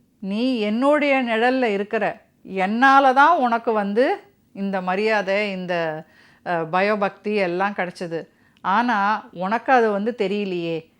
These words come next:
என் கூட நீ இருக்கிறதுனால எனக்கு கிடைக்கிறதெல்லாம் உனது அப்படின்னு நீ நினச்சிக்கிட்டு, இப்போ உன் உயிரே போயிடுச்சே," அப்படின்னு அது ஃபீல் பண்ணுது. நம்மள நிறைய பேர் இப்படி தான் இருக்கோம். நாம் என்ன நினச்சிக்கிறோம்?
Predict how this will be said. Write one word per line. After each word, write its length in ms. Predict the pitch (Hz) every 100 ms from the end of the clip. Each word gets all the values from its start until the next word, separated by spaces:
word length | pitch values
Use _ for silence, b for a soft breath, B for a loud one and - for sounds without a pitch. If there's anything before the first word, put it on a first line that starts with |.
| _ -
என் 300 | 180 196 226
கூட 280 | 254 277 311
நீ 200 | 277 233
இருக்கிறதுனால 680 | 254 277 262 240 220 247 240
எனக்கு 300 | 190 220 233
கிடைக்கிறதெல்லாம் 600 | 233 233 247 240 247 277
உனது 520 | 262 226 254 262 233
அப்படின்னு 280 | 175 196 226
நீ 140 | 220
நினச்சிக்கிட்டு, 580 | 190 196 208 208 196 269
இப்போ 320 | 247 202 214
உன் 200 | 190 185
உயிரே 500 | 180 214 247 269 277
போயிடுச்சே," 720 | 285 202 196 185 - 185 175 - b b b
அப்படின்னு 440 | 185 185 185 190 220
அது 180 | 170 165
ஃபீல் 220 | 185 190
பண்ணுது. 320 | 185 170 151 - b b b b b b
நம்மள 400 | 185 185 185 214
நிறைய 480 | 220 190 202 233 262
பேர் 180 | 262 226
இப்படி 240 | 190 180
தான் 100 | 175
இருக்கோம். 280 | 180 - - _ _ _ -
நாம் 240 | 196 185
என்ன 240 | 180 214 262
நினச்சிக்கிறோம்? 640 | 220 208 202 196 190 180